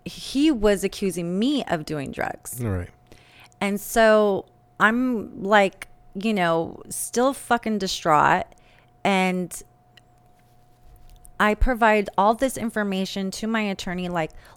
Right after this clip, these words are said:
Speaker 1: "Look, you know, he logged into my iCloud. This is not my I P address. This is not," you know, I, I, I provided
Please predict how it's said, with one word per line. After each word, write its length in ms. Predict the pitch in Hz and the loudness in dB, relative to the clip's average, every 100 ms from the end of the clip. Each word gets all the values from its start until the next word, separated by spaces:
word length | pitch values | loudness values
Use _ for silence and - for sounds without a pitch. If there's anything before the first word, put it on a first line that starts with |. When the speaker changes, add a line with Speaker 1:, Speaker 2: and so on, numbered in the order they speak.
| - | -8
Speaker 1:
"Look, 340 | 190 208 - - | 0 0 0 -10
you 180 | 180 196 | -6 -4
know, 260 | 175 170 175 | -2 -2 -4
he 260 | - 185 | -6 -6
logged 320 | 170 151 208 240 | 0 2 2 -2
into 220 | 240 240 | -4 -4
my 300 | 220 180 180 | -4 -4 -6
iCloud. 300 | - 175 170 | -2 -4 -2
This 200 | 185 170 | -8 -8
is 120 | 160 | -6
not 260 | 165 185 214 | 0 0 0
my 180 | 214 208 | -2 -2
I 120 | 196 | -6
P 240 | - 180 175 | -6 -8 -4
address. 580 | 160 160 160 160 165 - | -4 -2 -2 -2 -2 -8
This 240 | 175 - | -10 -8
is 140 | 175 170 | -8 -4
not," 420 | 165 165 165 - - - - - | 0 2 0 -4 -16 -20 -20 -12
you 140 | 202 | -8
know, 420 | 175 151 156 147 320 - - - | -4 -4 -4 -8 -12 -20 -20 -4
I, 100 | 180 - | -4 -2
I, 100 | - - | -2 2
I 60 | 233 | 2
provided 500 | 294 254 247 208 | 2 2 0 0